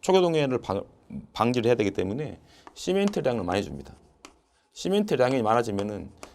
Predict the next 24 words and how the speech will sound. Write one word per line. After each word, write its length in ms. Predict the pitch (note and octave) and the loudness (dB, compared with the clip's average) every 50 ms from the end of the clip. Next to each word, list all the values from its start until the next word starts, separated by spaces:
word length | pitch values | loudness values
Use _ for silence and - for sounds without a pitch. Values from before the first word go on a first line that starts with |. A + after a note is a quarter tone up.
| _ _ | _ _
그만큼 540 | - A2+ B2 C3+ C#3+ C#3+ C#3 - - C3 B2+ | -4 0 2 2 2 0 -2 -6 -6 -6 -6
수화 320 | - - - G3 G3 F#3 | -4 0 4 6 6 6
활동을 360 | F3+ F3 E3+ - E3+ F3 D3+ G#2 | 6 4 2 0 -2 -2 0 2
많이 220 | G2+ G#2 G#2+ G#2+ | 2 2 2 2
해야 140 | A#2+ D3+ D#3 | 0 0 0
되겠죠. 380 | C3+ G#2 F2+ E2+ - - - - - _ _ | 2 0 -2 -2 -6 -10 -20 -20 -20 _ _
그렇기 260 | - - C#3 C#3+ D3 | -2 0 0 2 0
때문에 340 | - C3+ C3 B2+ C3 C#3 C#3 | 0 -2 -2 -2 -4 -4 -4
물량도 500 | G#2+ F2 G2 A2+ A#2 C#3 A#2+ D3 C3 A2 | -4 -2 0 0 0 0 0 -2 -2 -2
많아지는 380 | G#2 G#2 G#2 G2 F2+ F2 E2+ D2+ | -2 -2 -2 -4 -4 -6 -8 -10
거예요. 180 | - - - - - - - _ _ _ - | -12 -14 -16 -18 -20 -20 -20 _ _ _ -18
그죠? 240 | - - D3 D3+ - - - _ _ _ _ _ - - | -14 -12 -12 -14 -14 -18 -20 _ _ _ _ _ -12 -4
그래서 200 | - C#3 D3 C#3+ | -2 0 0 0
물 220 | A2+ A2+ C3 C#3 B2 | 2 2 2 2 4
결합 260 | B2 A2 B2 B2 - | 4 4 4 4 2
제비가 240 | - A2 G#2 G2+ F#2+ | 0 -2 0 -2 -2
이렇게 180 | E2+ - - | -2 -4 -6
많아져요. 420 | - E2+ E2+ E2 D#2+ D2+ - - - - _ _ _ _ - - - - - - - - - - _ _ _ _ | -10 -8 -8 -8 -10 -12 -14 -18 -20 -20 _ _ _ _ -20 -20 -20 -20 -20 -20 -20 -20 -20 -20 _ _ _ _
건축에서 500 | - D#3 E3 F3 - F3 E3+ D#3+ D3 D#3 | 4 4 4 4 6 6 6 6 6 6
한중을 340 | E3+ F3+ F#3 F3 F3 F3 E3 | 4 2 4 4 2 2 2
쓴다고 280 | D#3 E3+ E3 D#3+ D#3+ D#3 | 2 2 2 4 4 6
하게 140 | D3+ D3 | 4 2
되면은 460 | C3+ C3+ C3 C3 C3 C3 B2+ B2+ B2+ B2 | 2 0 -2 -2 -2 -2 -4 -4 -4 -6
시멘트 880 | B2 - E3 E3 E3+ E3 D#3+ - D#3 D3 C#3 C#3 C#3 C#3 C#3 C3+ C3+ | -4 -2 -2 0 -2 -2 -2 -4 -2 -2 -2 0 -2 -2 -2 -2 -4